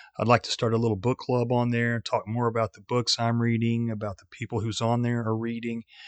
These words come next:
and, uh, I think it'll be good. But anyway, that is Patreon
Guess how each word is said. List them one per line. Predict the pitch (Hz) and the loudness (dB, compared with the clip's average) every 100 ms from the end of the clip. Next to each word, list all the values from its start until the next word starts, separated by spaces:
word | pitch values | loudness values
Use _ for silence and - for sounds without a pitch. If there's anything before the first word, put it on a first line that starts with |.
| - - _ | -20 -20 _
and, | 107 104 104 | -4 -2 -2
uh, | 101 113 | -2 -4
I | |
think | 113 170 | -2 2
it'll | 143 | 2
be | 117 | 2
good. | 101 104 92 _ _ | -2 -2 -4 _ _
But | - 127 | -2 2
anyway, | 131 123 117 _ _ _ - - - - | 4 4 2 _ _ _ -20 -20 -14 2
that | 127 | 4
is | 120 | 4
Patreon | - 143 143 - 151 143 139 139 135 | 4 6 6 6 4 6 6 4 2